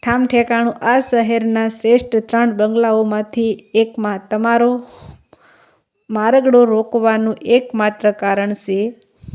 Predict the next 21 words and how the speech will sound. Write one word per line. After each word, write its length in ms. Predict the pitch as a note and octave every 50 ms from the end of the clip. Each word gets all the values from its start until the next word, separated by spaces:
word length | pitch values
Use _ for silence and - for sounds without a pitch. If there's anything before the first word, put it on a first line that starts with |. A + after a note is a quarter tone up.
| - - -
એ 360 | G3+ A#3 A#3 G#3 F#3+ G3 G3 -
છે 300 | - - - A3+ G#3+ G3+
કે 400 | G3+ _ A#3+ A#3+ A#3 G3+ G3 F#3 - - - - - _ _ _ _ _ _ _ _
તમે 220 | A#3+ B3+ C4 C#4
મને 280 | B3+ A#3+ A#3 A#3 A#3+ A#3+
ગમી 320 | G#3 G#3 G#3+ A3 A3 G#3
ગયા 300 | F#3 F#3+ F#3+ F#3 F#3+ F#3+
છો. 320 | F#3+ F#3+ - G3+ G3 G3 F#3 - _ - _ G#3+
હું 240 | G#3+ A3+ A#3 A3+
તમારા 340 | A3+ A3 G#3 G#3 G#3 G#3 G3+
પ્રેમમાં 460 | F#3+ G3 G3+ G#3+ A3+ A#3 A#3 G#3 G3
પડી 200 | - G3+ G3+ G3
ગયો 260 | F#3+ F#3+ F#3 F#3 F#3 F#3+
છું." 280 | - - G#3+ A3 A3 _ _ _ _ _ - _ _ _ _ _ -
એની 400 | - C4+ C#4 C#4 C#4+ C#4 C#4 C#4 - _ _ _ _ _ _ _ _ _ _ _ _ - A#3 A#3+
more 260 | B3+ C4 B3+ A3 G#3 F3+ - - _ _ _ _ _ _ _ _ _ _ _ -
questions 440 | B3 B3 B3 B3 B3+ B3 B3+ B3+ B3 - - _ - - _ _ _ _ _ _ _ _ _ -
અભિરૂપા 640 | A#3+ A#3 C4+ C#4 B3+ A#3+ A#3 A#3 - G3 F#3 F3+ F#3+ - - _ _ _ _ _ _ _ _ _ _ _ _ _ _ _ _ _ _ _ _ _ _ -
નિરુત્તર 540 | A3+ A#3 A#3+ A#3+ C#4 C4+ C#4 - C4+ C4+ C4+
બની 300 | A3+ A3 A3+ A#3 A3+ A3
ગઈ. 300 | F3+ F#3 F3+ F#3 F#3